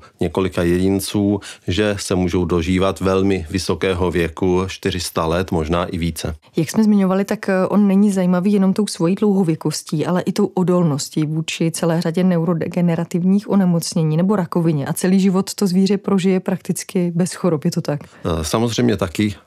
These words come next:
Speaker 1: má nějaké choroby, zejména choroby očí, ale jinak žije zdravý život a samozřejmě žraloci nemají žádné domovy důchodců, kam by odložili ty přestárlé žraloky, o které by se starali. Musí žít stále aktivní život a být tedy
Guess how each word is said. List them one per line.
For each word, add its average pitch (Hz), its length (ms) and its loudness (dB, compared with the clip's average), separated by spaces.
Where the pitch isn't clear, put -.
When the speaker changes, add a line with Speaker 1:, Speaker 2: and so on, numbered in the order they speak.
Speaker 1:
má 92 220 2
nějaké 95 360 0
choroby, 92 640 0
zejména 90 300 2
choroby 92 400 0
očí, 104 520 0
ale 113 420 0
jinak 101 420 0
žije 98 240 0
zdravý 101 340 0
život 98 260 0
a 92 60 0
samozřejmě 98 500 0
žraloci 95 400 0
nemají 95 280 2
žádné 92 300 0
domovy 90 340 2
důchodců, 87 600 0
kam 92 200 0
by 87 100 0
odložili 92 540 2
ty 78 120 -4
přestárlé 85 720 0
žraloky, 85 480 0
o 80 80 -2
které 92 260 -2
by 87 100 -4
se 101 120 -2
starali. 87 480 0
Musí 104 340 0
žít 87 220 -2
stále 92 280 0
aktivní 95 520 0
život 92 400 0
a 92 280 -2
být 85 260 -2
tedy 85 420 0